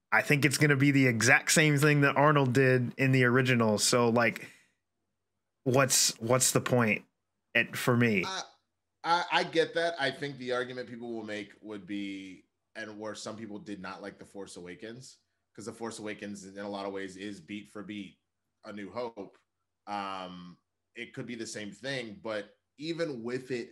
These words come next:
Speaker 2: having a kind of beat for beat, if you're introducing new stuff and you're, and you, while you're giving a nod to the O G, you're still putting some new stuff in there, I think you could still end up with, like, a quality product, but we'll just have to wait and see what happens.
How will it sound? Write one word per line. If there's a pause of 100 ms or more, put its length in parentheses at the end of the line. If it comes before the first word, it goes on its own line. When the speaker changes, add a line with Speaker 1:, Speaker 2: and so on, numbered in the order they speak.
Speaker 2:
having
a
kind
of
beat
for
beat,
if
you're
introducing
new
stuff
and
you're, (320)
and
you, (360)
while
you're
giving
a
nod
to
the
O
G,
you're
still
putting
some
new
stuff
in
there,
I
think
you
could
still
end
up
with,
like,
a
quality
product,
but
we'll
just
have
to
wait
and
see
what
happens.